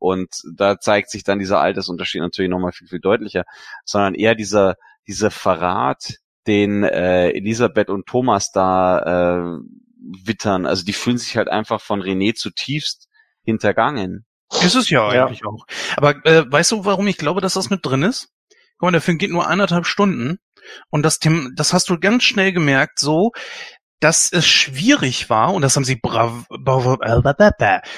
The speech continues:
Speaker 2: bravourös gemeistert eigentlich, dass sie das Thema mit dem Vornamen so lang ziehen konnten. Ich dachte eigentlich, die wären damit schon nach ungefähr zehn, fünfzehn, zwanzig Minuten durch, aber die haben's echt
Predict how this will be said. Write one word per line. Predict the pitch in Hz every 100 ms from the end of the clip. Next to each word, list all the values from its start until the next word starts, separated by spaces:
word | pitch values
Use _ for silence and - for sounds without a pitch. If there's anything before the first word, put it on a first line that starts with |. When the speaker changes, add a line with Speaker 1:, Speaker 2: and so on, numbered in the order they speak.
| - -
Speaker 2:
bravourös | 147 160 156 147 247 247
gemeistert | - 170 151 240 - 147 -
eigentlich, | 123 123 147 170
dass | 156 -
sie | 151
das | 160 - -
Thema | 165 190 220
mit | 196 190
dem | 165
Vornamen | 156 - 180 180
so | 147 123 - 185 254 285 269
lang | 226 226 233 220
ziehen | - - 226 220 147
konnten. | - 117 104 104 98 95 - - - - - _ _
Ich | - 170
dachte | - -
eigentlich, | 165 196 180
die | 170 147
wären | 180
damit | 196 180 - -
schon | - 180
nach | 156 -
ungefähr | 175 170 156
zehn, | - 180
fünfzehn, | 185 180 170 160 156
zwanzig | 143 151 147
Minuten | 139 139 135
durch, | 123 104 120
aber | 127
die | 139
haben's | 143 - _
echt | 156 170 - -